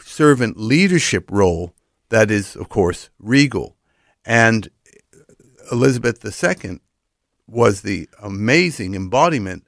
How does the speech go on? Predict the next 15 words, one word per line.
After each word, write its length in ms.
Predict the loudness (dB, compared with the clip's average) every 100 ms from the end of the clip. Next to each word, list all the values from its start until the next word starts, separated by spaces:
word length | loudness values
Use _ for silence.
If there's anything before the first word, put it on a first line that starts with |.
| _
of 140 | -8 -6
servant 460 | -2 0 -2 -4
leadership. 640 | 2 4 4 0 -4 -10 _ _ -20 -20 -20 _ _ _ _
One 240 | 0 2
of 80 | 2
the 100 | -4
things, 480 | -2 0 0 -2 -10 -20 _ -20 -12
I 60 |
mean, 220 | 0 0 2
people 300 | 0 0 -4
comment 600 | 2 4 4 0 -4 _ _ _ _ _
is 200 | -10 -4
that 280 | 2 2 0 _
she 540 | -10 0 2 2 -4 _ _ _
was 360 | -8 -6 -8